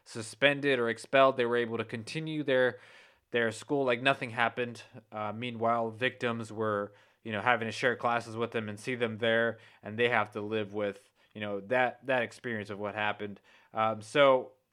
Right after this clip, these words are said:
Alexander, he goes to Oregon State. They hired a search firm, and they felt that this was the best candidate that they could get after Ed Ray had retired.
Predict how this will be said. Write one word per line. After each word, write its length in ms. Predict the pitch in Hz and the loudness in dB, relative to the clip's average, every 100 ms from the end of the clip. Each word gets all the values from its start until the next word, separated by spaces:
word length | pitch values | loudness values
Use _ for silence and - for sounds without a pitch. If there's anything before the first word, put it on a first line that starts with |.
| _ _ - | _ _ 2
Alexander, 640 | 147 135 123 175 170 151 | 2 4 4 4 4 4
he 160 | 160 143 | 4 0
goes 300 | 151 151 147 | 2 0 0
to 80 | |
Oregon 320 | 147 147 147 139 | 0 0 0 -6
State. 380 | - 143 143 | 0 2 4
They 180 | 139 131 | 2 0
hired 300 | 123 139 135 | 4 6 6
a 40 | 113 | 2
search 340 | - 147 - | -2 -2 -2
firm, 360 | 143 139 135 127 | 0 0 0 -2
and 240 | 113 107 - - _ | -6 -8 -16 -20 _
they 120 | 139 135 | -4 2
felt 280 | 156 139 | 4 4
that 160 | 135 123 | 4 0
this 180 | 127 - | -4 -6
was 140 | 117 | -10
the 80 | 113 | -6
best 520 | 101 120 - - - | 0 0 -2 -12 -14
candidate 360 | - 139 131 120 | 0 2 2 -2
that 140 | 117 | -4
they 100 | 120 | -6
could 180 | 107 104 | -8 -4
get 200 | 127 135 | 2 4
after 360 | 123 113 117 110 | 4 0 -2 -2
Ed 200 | 113 107 | -2 -2
Ray 220 | 120 120 | -2 -2
had 160 | 123 113 | -2 -6
retired. 540 | 104 - 127 127 | -6 -2 0 0